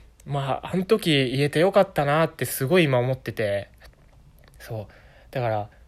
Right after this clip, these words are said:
ね、そんなことが起こるんですね。だから人に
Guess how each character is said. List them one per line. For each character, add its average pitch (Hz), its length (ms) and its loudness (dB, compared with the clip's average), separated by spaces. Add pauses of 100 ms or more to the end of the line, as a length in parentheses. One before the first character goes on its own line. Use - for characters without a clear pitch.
(600)
ね、 120 280 -8 (320)
そ - 160 -10
ん 165 240 -4
な 165 120 0
こ 170 160 -8
と 165 120 -2
が 123 100 2
起 117 80 -2
こ 190 120 2
る 185 60 4
ん 156 40 0
で 131 80 0
す 127 100 -8
ね。 127 160 2
だ 127 120 0
か 123 60 0
ら 120 60 -2
人 - 240 -2
に 226 460 2